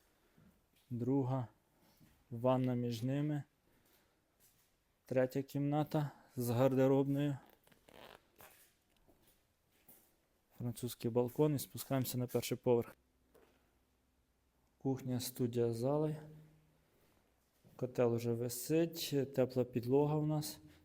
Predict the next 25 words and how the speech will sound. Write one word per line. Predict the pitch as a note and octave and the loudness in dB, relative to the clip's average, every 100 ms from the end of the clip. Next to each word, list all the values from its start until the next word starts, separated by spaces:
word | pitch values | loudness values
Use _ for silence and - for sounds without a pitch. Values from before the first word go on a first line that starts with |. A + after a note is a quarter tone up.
| _ | _
Дві | A#2+ B2+ | -4 -2
з | - | -2
половиною | C3 B2 B2+ B2 B2 | 0 2 2 0 -2
сотки | - B2+ - B2 | -4 -4 -4 -4
землі, | A2 B2 B2+ D3 | -2 0 0 0
які | D3 D3 B2 | -2 -6 -12
спереді | - - B2 A#2+ C#3 D3 E3+ | -14 -8 -2 0 0 0 -2
і | F3 B2+ C3+ C#3 - - - - - | 0 -2 -2 -4 -12 -20 -20 -20 -10
ззаді | A#2 A#2 B2 A#2+ | -2 2 2 2
така | A#2+ - A#2 | -4 -4 -4
ділянка. | A2+ A2+ A#2 B2+ B2+ E3 - - - - - - _ _ _ - - - _ _ B2 | -2 -2 -2 -2 -6 -10 -10 -20 -20 -20 -20 -20 _ _ _ -20 -20 -20 _ _ -4
Будинок | B2+ B2+ B2+ A#2+ A#2 | 0 2 2 0 -4
з | |
газоблоку, | - C3 C3 C3 D#3 F3 C3 | 0 0 0 0 -2 0 -4
вже | A#2 A#2+ | 0 0
утеплений | A#2 - C#3+ C#3+ C#3+ C#3 C3+ - - _ _ _ _ _ _ - | 0 0 -2 -2 -2 -2 -6 -10 -20 _ _ _ _ _ _ -16
пінопластом, | A#2 A2 A2 A#2+ C3 - B2 G#2+ - - | -10 -10 -6 -6 -6 -6 -8 -10 -16 -8
як | A#2+ A#2+ A#2 | -6 -6 -10
і | |
стіни, | - - B2+ A#2 | -8 -4 -4 -4
так | A2+ A#2 | -6 -8
і | A2+ | -8
дах. | G2+ - - - - - - _ | -8 -12 -20 -20 -20 -20 -20 _
Четверта | - - B2 A#2+ A2+ | -12 -2 -2 0 -8
кімната. | - A#2+ C#3 D#3+ D#3+ | -8 -6 -6 -6 -8